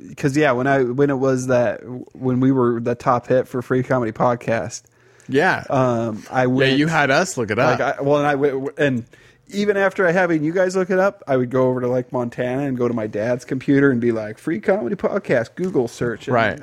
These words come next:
Speaker 1: and see if it was coming up there too, because I'm like,
Speaker 2: It was, though.
Speaker 1: Yeah, 'cause I'm like, "Well, maybe it's my I P, and maybe because they're
Speaker 2: Yeah, I
Speaker 1: looking
Speaker 2: mean,
Speaker 1: at
Speaker 2: that's what I
Speaker 1: Facebook."
Speaker 2: thought,
Speaker 1: So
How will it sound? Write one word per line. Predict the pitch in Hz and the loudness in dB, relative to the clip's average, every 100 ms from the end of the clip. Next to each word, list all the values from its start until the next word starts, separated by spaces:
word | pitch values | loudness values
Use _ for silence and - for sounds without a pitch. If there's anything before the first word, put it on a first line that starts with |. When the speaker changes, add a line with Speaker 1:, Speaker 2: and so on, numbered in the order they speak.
| - | -6
Speaker 1:
and | 139 131 | -6 -4
see | - 156 143 123 | -2 2 2 2
if | 120 120 | 0 -2
it | 131 | -2
was | 120 | -4
coming | 120 143 131 | -4 -4 0
up | 127 | -2
there | 127 165 180 | 0 2 2
too, | 147 202 | 0 -2
because | 175 139 143 | -2 -4 -6
I'm | 147 | -6
like, | 143 139 - _ | -8 -10 -14 _
Speaker 2:
It | 127 113 | 0 2
was, | 135 156 117 | 2 0 0
though. | 87 85 | -4 -2
Speaker 1:
Yeah, | 170 139 98 - _ _ | 0 0 -2 -8 _ _
'cause | 139 | -2
I'm | 135 | 0
like, | 131 123 - | -2 -4 -8
"Well, | 123 123 127 127 | -6 -2 0 0
maybe | 123 123 | -2 -2
it's | 120 - | -4 -4
my | 117 113 | -4 -4
I | 110 | -6
P, | - 117 107 | -6 -8 -8
and | 101 | -8
maybe | 104 107 110 113 - - - | -8 -8 -8 -8 -14 -20 -10
because | 120 - 110 | -2 0 0
they're | 117 113 117 113 - - - - _ - - | 2 4 4 4 -2 -16 -20 -20 _ -20 -14
Speaker 2:
Yeah, | - 170 151 | -4 -2 0
I | |
Speaker 1:
looking | 175 | 0
Speaker 2:
mean, | 190 | 2
Speaker 1:
at | |
Speaker 2:
that's | 220 | 2
what | 226 | 2
I | 180 | 0
Speaker 1:
Facebook." | 160 131 | 0 0
Speaker 2:
thought, | |
Speaker 1:
So | 139 | 2